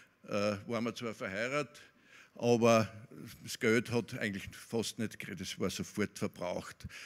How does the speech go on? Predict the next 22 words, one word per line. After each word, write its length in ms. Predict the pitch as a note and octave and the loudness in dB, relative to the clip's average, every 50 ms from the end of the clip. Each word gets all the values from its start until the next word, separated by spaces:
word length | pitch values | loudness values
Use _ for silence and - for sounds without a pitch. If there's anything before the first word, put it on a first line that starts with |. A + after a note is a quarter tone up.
| - - - - _ | -14 -16 -16 -18 _
Und 260 | - B2+ B2+ B2 - - | -2 0 0 0 -2 -4
somit 440 | - - C3+ B2 C3+ E3 D#3+ - - | -2 0 2 6 6 6 6 4 2
ist 80 | B2 | 0
es 80 | - - | 2 0
mit 160 | C#3 B2+ - | 0 0 2
den 60 | C#3 | 2
Apothekeneinbrüchen 1000 | A#2+ A2+ C3 - A#2+ B2 B2+ - D3 C3 A2+ A2+ A2 A2+ A#2 A2+ G2+ - - A#2+ | 2 2 2 2 0 0 0 0 -2 0 0 0 0 -2 -2 -4 -4 -2 -2 0
weitergegangen 840 | G2+ G#2 G#2+ A2 A2+ G#2+ - A2 G#2 G2+ G#2 G#2+ G#2+ G#2+ G2 G#2 A#2+ - | 2 2 2 2 0 0 0 0 0 0 2 2 2 2 0 -2 -6 -6
und 240 | - A#2 - - | -6 -8 -8 -4
ich 120 | - C3 A2+ | -4 -2 0
war 120 | A2+ A2+ G#2 | 0 0 0
meistens 460 | G#2 G#2 G2+ - - - - - - | 2 0 0 -2 -4 -6 -8 -8 -8
eben 160 | - G#2+ F2 - - | -8 -10 -10 -8 -10
der 80 | G#2 | -10
Hehler, 460 | E2+ D#2+ G2 G2 G2 G#2 A2+ A#2 A2+ | -6 -4 -2 0 0 0 0 0 -2
dann, 180 | G#2+ G2+ G2+ G2+ | -2 -4 -4 -2
der 120 | G2+ G#2+ | -2 -2
die 140 | F#2+ G2+ F#2+ | -2 -4 -6
Sachen 380 | F#2 - A2+ G2+ G2 G#2+ G#2+ G2 | -6 -8 -8 -8 -8 -6 -6 -6
auch 100 | F#2+ - | -6 -8
verkauft 480 | - A2 - - G2 G2 G#2+ - - | -10 -12 -8 -6 -6 -6 -6 -6 -6
hat, 120 | B2+ A2 | -8 -8